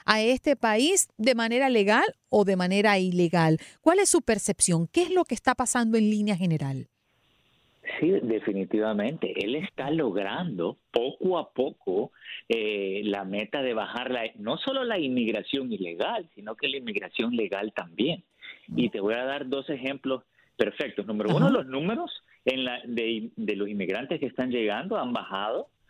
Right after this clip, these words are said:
Speaker 2: dramáticamente
Speaker 1: Ujú.
Speaker 2: en la frontera. Número dos, el bloqueo más grande que él tiene es que la Corte Suprema le desbloqueó su, pues, su bloqueo a los asilos. Ahora las personas que vienen a partir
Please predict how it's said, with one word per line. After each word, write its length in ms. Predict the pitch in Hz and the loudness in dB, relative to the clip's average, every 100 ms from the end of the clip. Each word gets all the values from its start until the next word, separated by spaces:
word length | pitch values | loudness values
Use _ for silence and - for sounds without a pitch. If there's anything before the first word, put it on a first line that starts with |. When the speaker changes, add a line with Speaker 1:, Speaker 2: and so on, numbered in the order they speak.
| - _ | -20 _
Speaker 2:
dramáticamente 1160 | 110 107 101 101 - 117 101 92 90 220 - 294 _ - | -4 -4 -6 -6 -4 -4 -4 -4 -6 -6 -6 -8 _ -6
Speaker 1:
Ujú. 180 | 160 | -2
Speaker 2:
en 100 | 151 | 0
la 120 | 208 202 | 0 -2
frontera. 600 | 190 180 - 85 123 202 _ - _ | -6 -4 -2 -2 -4 -10 _ -20 _
Número 440 | 113 117 117 110 | -2 0 0 0
dos, 300 | 104 117 208 - - _ _ | 0 0 -2 -6 -16 _ _
el 240 | 120 101 131 | -2 -2 -2
bloqueo 480 | 117 110 - 139 175 | -2 -2 -2 -4 -4
más 180 | 175 | -6
grande 340 | 147 147 196 196 | -6 -6 -6 -4
que 120 | 151 | -4
él 100 | 147 | -2
tiene 460 | - 147 170 233 196 | 0 0 0 -6 -6
es 60 | - | -4
que 80 | |
la 160 | 135 123 | -4 -2
Corte 300 | 127 117 151 | -4 -4 -4
Suprema 580 | 151 123 127 127 165 190 _ - | -4 -4 -4 -4 -6 -12 _ -2
le 600 | 127 120 117 113 110 107 | 0 2 0 0 -2 -4
desbloqueó 1400 | 110 127 120 110 120 113 104 - 117 117 151 202 135 - _ _ - - - | -4 -4 -4 -4 0 0 0 -6 -6 -2 0 0 -2 -6 _ _ -4 -2 0
su, 680 | 127 117 113 113 107 101 - - - - | 2 2 2 4 4 2 -2 -16 -12 -2
pues, 160 | 123 | -2
su 320 | - 123 110 104 | 0 -2 -2 -2
bloqueo 560 | 113 113 101 120 135 | -2 -2 -2 -2 -2
a 60 | 156 | -2
los 180 | 131 113 | -4 -6
asilos. 500 | 107 131 117 196 180 | -4 -2 -2 -2 -2
Ahora 280 | 107 113 | -2 -2
las 180 | 139 135 | -4 -6
personas 480 | - 117 135 135 143 | -6 -6 -6 -6 -4
que 160 | - 110 | -2 0
vienen 340 | 117 127 151 | 0 -2 -6
a 120 | 135 | -6
partir 500 | 120 - - 131 175 | -6 -6 -2 -2 -2